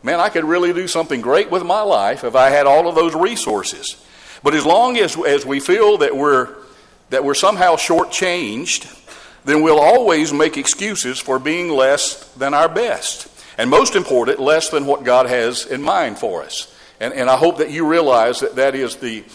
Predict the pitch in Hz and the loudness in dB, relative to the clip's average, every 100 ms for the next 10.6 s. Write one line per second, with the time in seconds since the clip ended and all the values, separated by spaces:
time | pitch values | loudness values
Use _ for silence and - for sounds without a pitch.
0 | - 123 143 131 123 113 - 175 160 131 | -6 0 2 2 0 -4 -4 0 2 2
1 | 123 113 110 139 98 82 - - - - | 0 0 -6 -6 -6 -10 -14 -14 -20 -18
2 | 120 160 160 147 143 - 135 120 139 151 | -4 0 0 -2 -6 0 0 2 4 4
3 | 113 101 120 113 131 123 120 123 123 120 | 4 0 -6 -4 0 0 0 -6 -8 -4
4 | 131 123 120 - - 147 151 160 175 202 | -2 -4 -6 -14 -10 2 4 4 4 4
5 | 117 - 123 160 151 139 - - 190 175 | 4 0 0 4 2 0 -12 0 2 2
6 | 175 165 147 156 160 147 113 - 120 107 | 2 0 -2 0 2 0 -2 -4 -6 -6
7 | - 110 147 185 220 220 214 - - - | -8 -2 4 4 4 0 -2 -10 -8 2
8 | 135 247 - 131 139 262 208 - 165 175 | 4 4 4 2 2 0 -2 -6 -4 0
9 | 185 151 151 - 160 156 151 151 135 160 | -2 -2 -4 -2 -2 -2 -2 0 2 2
10 | 147 104 98 - - | 0 -2 -8 -10 -12